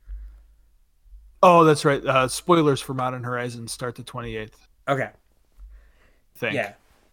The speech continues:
Speaker 2: Something like that. But yeah, the, the, we need something on Arena.
Speaker 1: Yeah.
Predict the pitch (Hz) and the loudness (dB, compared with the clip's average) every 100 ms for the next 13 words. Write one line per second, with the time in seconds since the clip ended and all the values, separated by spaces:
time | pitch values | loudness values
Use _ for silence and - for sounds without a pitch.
0 | _ - 202 135 113 110 120 196 165 160 | _ 0 0 0 -8 -14 0 4 4 2
1 | 151 127 147 170 165 165 160 196 214 - | 0 0 -4 -4 0 -2 -2 -2 -2 0
2 | 196 185 185 175 156 139 151 123 104 107 | 2 2 0 -2 -2 -2 -4 -4 -8 -12
3 | _ _ _ _ - _ _ _ _ 123 | _ _ _ _ -20 _ _ _ _ -4
4 | - | -4